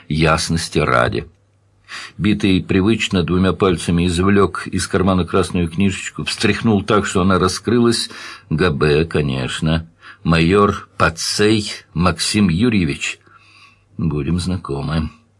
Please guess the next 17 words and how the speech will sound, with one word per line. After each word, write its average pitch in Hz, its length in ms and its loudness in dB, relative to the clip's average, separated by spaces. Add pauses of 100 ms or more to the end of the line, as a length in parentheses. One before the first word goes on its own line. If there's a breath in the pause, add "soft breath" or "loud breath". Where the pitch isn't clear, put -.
(880 loud breath)
Данил 110 500 4
протянул 101 500 2
паспорт - 800 -6
и 95 140 0
закатанное 80 960 0
в - 160 -12
пластик 101 640 -2
удостоверение, 87 840 2 (260 loud breath)
где 90 240 2
он 107 220 4
значился 110 580 0
заместителем 104 720 2
генерального 104 600 4
директора 98 680 2
А 104 160 4
О 104 340 4
"Интеркрайт", 107 920 0